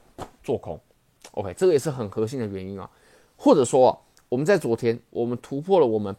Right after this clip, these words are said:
半年以来的新高，突破了半年以来的新高啊。但是呢，诶，可能有些人他没有吃到，但是，然后他吃了什么？他吃了我们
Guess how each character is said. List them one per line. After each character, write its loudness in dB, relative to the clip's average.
半 4
年 -4
以 -8
来 -12
的 -10
新 -16
高， -8
突 -2
破 2
了 4
半 2
年 -4
以 -4
来 -6
的 -10
新 -14
高 -8
啊。 -16
但 6
是 0
呢， -2
诶， 4
可 -8
能 -2
有 2
些 -4
人 -4
他 -4
没 -6
有 -6
吃 -16
到， -4
但 4
是， -8
然 0
后 8
他 6
吃 -4
了 8
什 -6
么？ -10
他 -2
吃 -6
了 2
我 -2
们 0